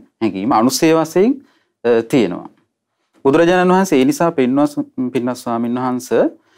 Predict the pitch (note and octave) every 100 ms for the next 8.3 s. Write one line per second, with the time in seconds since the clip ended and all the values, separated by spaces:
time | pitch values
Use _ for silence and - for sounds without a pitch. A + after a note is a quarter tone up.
0 | _ C3+ C#3 C3+ G2+ A2 G#2 C3 - A#2+
1 | A2 A2 D3 C#3 A#2 A2+ B3+ - _ _
2 | _ - A#2+ C3 D3 D3 B2 B2 C#3 C#3+
3 | E3+ B2+ A#2 C3+ C3+ G3 - A2+ A2 -
4 | C3 A2 D3 - - C3 C3+ E2+ - E2
5 | E2 F#2 _ _ _ _ _ _ _ _
6 | _ _ _ C3+ C3 A2+ A2+ C3 C#3+ A#2+
7 | D#3 - D3 B2 B2+ A#2+ E3+ F#4+ - _
8 | _ _